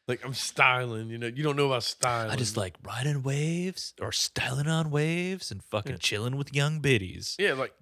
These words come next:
Speaker 2: Just like Gandhi. <laughs>
Speaker 1: Yeah, like, what? <laughs> Like, Jesus Christ. You're gonna make Gandhi a fucking straight pedophile, dude. <laughs> It's gonna be our fucking t-shirt, like, "Gandhi's a pedo." Like, oh God.
Speaker 2: Uh,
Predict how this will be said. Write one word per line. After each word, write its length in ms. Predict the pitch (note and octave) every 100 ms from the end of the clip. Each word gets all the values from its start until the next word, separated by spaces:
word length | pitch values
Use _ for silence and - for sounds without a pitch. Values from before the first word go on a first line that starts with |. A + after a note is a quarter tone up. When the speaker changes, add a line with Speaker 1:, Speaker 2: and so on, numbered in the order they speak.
| _ -
Speaker 2:
Just 240 | A2+ -
like 220 | A#2+ C3+
Gandhi. 520 | C3+ B2 G2 F#2 A2 - -
<laughs> 140 | G3
Speaker 1:
Yeah, 180 | A#3+ B3
like, 200 | D3+ - B2+
what? 320 | D#3 E4 F4
<laughs> 60 | -
Like, 220 | E3+ F3 - - - - - - _ _
Jesus 520 | - B3 D4 A3 C4+
Christ. 760 | - - - E4+ - F#4 - - - - - - G4+ -
You're 160 | D#4+ -
gonna 140 | D4
make 200 | C#4 A#3
Gandhi 360 | A3 A#3 G#3+ F#3+
a 60 |
fucking 280 | F#3+ G#3 F#3
straight 260 | G#3+ F#3 F3
pedophile, 540 | A#3 G#3 F#3 E3 D3+ D3
dude. 240 | F3 E3+ - - - - - - D#4 C#4+ A3 F#3+
<laughs> 0 | - _ _ _
It's 40 | -
gonna 120 | E3+
be 120 | F#3
our 80 | E3
fucking 260 | G#3 E3 C#3
t-shirt, 520 | G#3+ F3 - C#3 C3+
like, 180 | C#3 B2
"Gandhi's 300 | C#3+ D3 C3+
a 60 | C3
pedo." 500 | D3 C3 A#2 B2 F#3+ _ - -
Like, 120 | A#2 A2+
oh 160 | C3+ C#3
God. 320 | A#2 G#2
Speaker 2:
Uh, 100 | G#2+